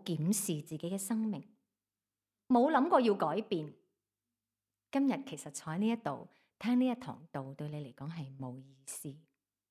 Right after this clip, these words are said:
以色列人佢深深懊悔，佢哋知罪，所以哭了。我哋又有冇帶住呢一顆謙卑、順服、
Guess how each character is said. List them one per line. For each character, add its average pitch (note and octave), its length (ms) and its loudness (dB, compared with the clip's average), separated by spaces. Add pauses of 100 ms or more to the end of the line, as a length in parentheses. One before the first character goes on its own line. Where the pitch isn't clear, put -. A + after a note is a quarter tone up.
(1500)
以 G3 100 -2
色 G3 140 -4
列 A3+ 180 -6
人 C#3+ 280 -12
佢 D3+ 320 -12
深 A3+ 380 -2
深 G#3+ 380 -2
懊 F#3 340 -10 (220)
悔， D#3 160 -10 (1000)
佢 A#3 80 0
哋 G#3+ 120 6
知 C4 360 0
罪， C3+ 380 -6 (800)
所 D3+ 140 -8
以 E3 120 -6
哭 F#3 240 -10 (220)
了。 B2+ 80 -18 (2250)
我 G3 100 -2
哋 F#3+ 160 -4
又 E3+ 140 -6
有 D#3+ 140 -6
冇 E3 260 -6
帶 E3+ 260 -6
住 E3 240 -12
呢 E3 200 -4
一 A3 60 -2
顆 D3 320 -8
謙 G#3 420 -2
卑、 G3 280 -6 (720)
順 C#3+ 420 -8
服、 - 240 -10